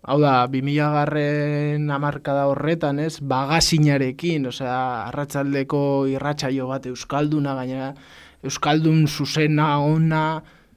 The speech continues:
ba, sekulako pausua izan zen niretzako, eh? Osea, gero zebrabidea etorriko zenarekin, osea, ez,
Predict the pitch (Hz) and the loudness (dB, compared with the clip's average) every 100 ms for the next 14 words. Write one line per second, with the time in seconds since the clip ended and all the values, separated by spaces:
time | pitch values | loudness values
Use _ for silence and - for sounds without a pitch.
0 | - - - - - 139 139 156 170 196 | -20 -16 -16 -14 -10 -6 -2 0 2 4
1 | 180 - - 123 - - 165 - 135 123 | 2 -2 -12 -12 -8 2 4 4 -2 -2
2 | 139 147 135 135 151 151 127 120 113 135 | -2 -2 -2 0 0 0 -6 -6 -6 -6
3 | 226 - _ _ _ - - 135 135 131 | -8 -14 _ _ _ -12 -4 0 0 -2
4 | 131 135 135 131 135 135 135 127 - _ | -2 0 0 2 2 2 0 -4 -10 _
5 | - 143 139 147 143 139 139 135 135 135 | -6 -2 0 0 0 2 0 0 -2 -2
6 | 143 139 139 131 - 156 143 135 131 170 | -4 -6 -6 -6 -4 -2 -2 -2 -2 -2
7 | 190 190 190 - - - 160 160 151 | -2 -4 -8 -18 -20 -4 2 2 2